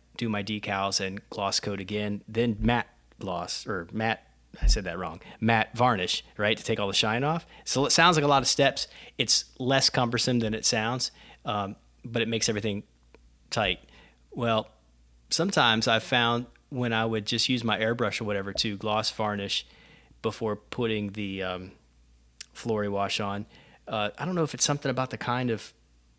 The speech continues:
you know, water-based, uh, gloss varnish I was using. I'm not sure what the issue was, but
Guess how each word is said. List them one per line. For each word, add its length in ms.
you 60
know, 100
water-based, 760
uh, 320
gloss 260
varnish 260
I 80
was 100
using. 220
I'm 60
not 100
sure 160
what 140
the 120
issue 220
was, 220
but 160